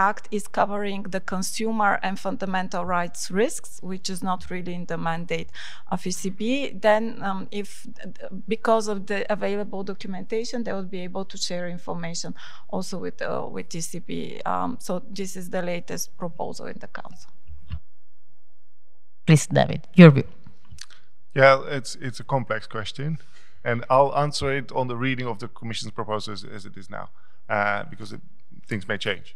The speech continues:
Speaker 3: But it's, uh, it would follow, uh, there are m-, several, uh, authorities that would be involved. Um, it would follow the distribution of competences, uh, between the E C B and, and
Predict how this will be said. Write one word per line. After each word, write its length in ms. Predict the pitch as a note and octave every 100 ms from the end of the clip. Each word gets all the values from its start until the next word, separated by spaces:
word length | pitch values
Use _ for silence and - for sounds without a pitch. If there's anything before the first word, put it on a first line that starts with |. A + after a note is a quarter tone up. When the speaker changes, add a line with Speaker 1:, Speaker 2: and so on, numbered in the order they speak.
| -
Speaker 3:
But 220 | - G#2+ - -
it's, 340 | A#2+ - - - -
uh, 260 | - B2+ B2
it 160 | C3+ A#2+
would 180 | D3 -
follow, 420 | F#3 F#3+ C3 A2
uh, 100 | C3
there 240 | C#3 C3+
are 20 |
m-, 640 | C3 B2 - A#2+ - A#2 A#2 -
several, 720 | - D3 C3 G#2+ G#2 G2+ - - - - -
uh, 460 | A#2 A2 A2 G#2+ A2
authorities 560 | A#2 C3 A#2 G#2+ A2+ G2+
that 140 | G#2+
would 120 | A2
be 120 | G2 G#2
involved. 460 | G#2 G#2 C#3+ D3 - - - - -
Um, 420 | A2 A2+ A2 A2+ A#2+
it 120 | A#2
would 100 | B2
follow 280 | - C3+ B2
the 100 | A2+
distribution 760 | A2+ - A#2 C3 C3 A#2+ A2+ -
of 340 | A2 G2+ - -
competences, 880 | C3 A#2 A2 A#2 G2 A2 G#2 - -
uh, 260 | A#2+ A2+ G#2+
between 420 | G#2 G#2 A#2 G#2+
the 60 | G#2+
E 100 | A2
C 160 | -
B 380 | G#2 A2+ A2 A2 A2+
and, 280 | G2+ G2+ G2
and 300 | G#2+ G2 F#2+